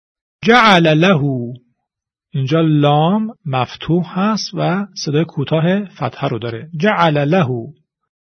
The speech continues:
حالا اگر همین رو بکشیم می‌شود جعل له، جعل له. با همین مقدار کشش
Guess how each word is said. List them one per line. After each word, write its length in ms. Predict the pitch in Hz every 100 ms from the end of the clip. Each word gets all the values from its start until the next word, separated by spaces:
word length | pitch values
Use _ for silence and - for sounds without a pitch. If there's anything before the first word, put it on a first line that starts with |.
| _ -
حالا 200 | 160 202
اگر 260 | 220 220
همین 340 | 196 170 233 185
رو 60 |
بکشیم 500 | 151 147 151 - 190
می‌شود 460 | 190 170 196 202 202 _ _ _ _ 156
جعل 420 | 185 160 170 185 220 196 160
له، 500 | 143 139 127 127 139 - _ _ _ _ _ _ 165
جعل 480 | 185 196 156 143 175 196 175 131
له. 180 | 131 123 120 120 - _ _ _
با 100 | -
همین 300 | 120 165 247
مقدار 240 | 190 143 131
کشش 640 | - 139 - 196 240 -